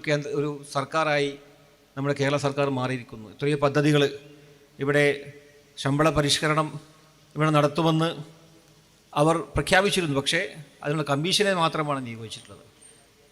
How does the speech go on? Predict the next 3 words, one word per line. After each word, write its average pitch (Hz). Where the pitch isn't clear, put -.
മാത്രമല്ല 190
ഈ -
മലബാർ 175